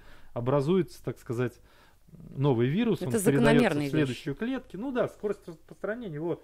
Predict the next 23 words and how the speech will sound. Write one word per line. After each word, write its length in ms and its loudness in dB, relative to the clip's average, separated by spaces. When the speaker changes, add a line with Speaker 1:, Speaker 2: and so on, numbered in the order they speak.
Speaker 1:
вернее, 280 -4
размножения, 640 -2
она 180 -2
колоссальна. 680 -2
Поэтому, 300 2
если 260 2
вот 180 4
это 180 0
вот 200 2
закрепилась 1080 0
случайная 840 0
мутация, 800 0
вот 180 -4
образуется 640 2
новый 260 2
штамм. 360 -10
Эм, 1200 -12
Speaker 2:
Слушайте, 280 2
а 20 2
мы 140 2
могли 260 4
бы 180 2
эти, 460 -2